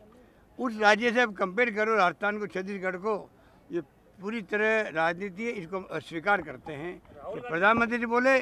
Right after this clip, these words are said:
चाहे कोई बोलो, हम चाहेंगे राजस्थान में हम लोग ध्यान रखेंगे और जो, जो मिशीवियस लोग हैं उनको बख्शा नहीं जाएगा। और मैंने कड़े,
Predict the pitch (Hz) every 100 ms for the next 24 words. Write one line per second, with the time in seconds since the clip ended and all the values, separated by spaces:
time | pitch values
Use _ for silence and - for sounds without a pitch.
0 | - 185 156 175 180 139 127 117 - -
1 | - - - 202 240 214 240 240 202 190
2 | 214 208 214 190 180 202 208 - - -
3 | - - - - - - 160 208 226 214
4 | 214 220 220 233 240 247 180 160 - -
5 | 156 175 196 180 220 208 - - - -
6 | 151 214 175 170 - 262 247 196 170 131
7 | 123 135 - - - - - - - -
8 | - - - - - 208 214 196 - 269
9 | 240 185 147 135 160 - - - _ _
10 | - _ _ - - 196 190 202 208 202
11 | 214